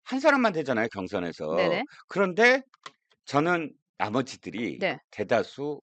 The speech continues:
Speaker 1: 무소속으로 나올 가능성도 있다는 거예요.
Speaker 2: 지금 현재 대구시장에 여덟 명이 출마했거든요.
Speaker 1: 네네. 물론 여덟 명 다 나오진 않겠지만
Speaker 2: 예.
Speaker 1: 그러나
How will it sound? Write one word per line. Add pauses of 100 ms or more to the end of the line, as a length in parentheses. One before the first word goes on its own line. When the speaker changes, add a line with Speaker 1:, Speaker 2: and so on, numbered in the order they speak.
Speaker 1:
무소속으로
나올
가능성도
있다는
거예요. (480)
Speaker 2:
지금
현재
대구시장에
여덟
명이
출마했거든요.
Speaker 1:
네네. (200)
물론
여덟
명
다
나오진
않겠지만
Speaker 2:
예.
Speaker 1:
그러나